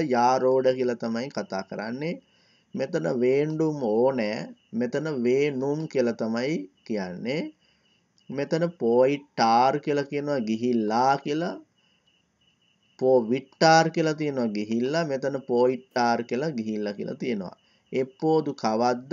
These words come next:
එප්පලුදු කවද්ද? එතකොට මෙතන කතා කරන භාෂාවේ එප්ප කියලා කියන්නේ. මෙතන ලිඛිත භාෂාවෙන් සොල්ලුංග, සොල්ලුංග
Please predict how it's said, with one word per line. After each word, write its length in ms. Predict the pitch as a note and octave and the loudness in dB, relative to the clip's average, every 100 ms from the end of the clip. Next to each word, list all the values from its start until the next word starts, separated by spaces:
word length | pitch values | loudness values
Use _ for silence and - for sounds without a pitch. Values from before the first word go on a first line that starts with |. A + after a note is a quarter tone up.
| E3+ | 2
එප්පලුදු 600 | A#2+ A#2 - C3 C3 C#3+ E3 | 2 -2 -2 0 0 -2 -2
කවද්ද? 500 | C#3+ B2+ A#2+ G2+ F2+ E2 _ | 0 2 2 -2 -6 -10 _
එතකොට 420 | - A2+ C3 D3 D#3 | -12 -6 -6 -4 -4
මෙතන 300 | C3+ A#2+ C3 | -4 -2 -4
කතා 360 | B2 G#2 - A#2+ | -2 -4 -2 -4
කරන 280 | A#2+ C#3 C#3+ | -2 -4 -4
භාෂාවේ 500 | C#3+ C3 C3 B2+ D3+ | -2 -2 -2 -2 -2
එප්ප 240 | B2+ A#2+ - D#3+ | -2 -4 -6 -4
කියලා 260 | C3 A#2+ | -2 -2
කියන්නේ. 520 | A2+ G#2 F#2+ F#2+ A#2+ A3 - _ _ _ _ _ _ | -4 -6 -6 -8 -8 -8 -10 _ _ _ _ _ _
මෙතන 280 | C3 D3 D#3+ D3 | -6 -2 -2 0
ලිඛිත 340 | A#2 A#2 D3+ E3 | 0 -2 -2 0
භාෂාවෙන් 720 | D#3 D#3 D3+ D3 C#3+ C#3+ C#3 | 2 2 2 0 0 -2 -4
සොල්ලුංග, 540 | - A#2 B2 C#3 D3 D3 D3 E3 A3+ _ _ _ _ _ _ - | -2 0 2 0 -2 0 0 -2 -8 _ _ _ _ _ _ -20
සොල්ලුංග 520 | - - A#2 A#2+ C3+ | -14 -4 0 0 -2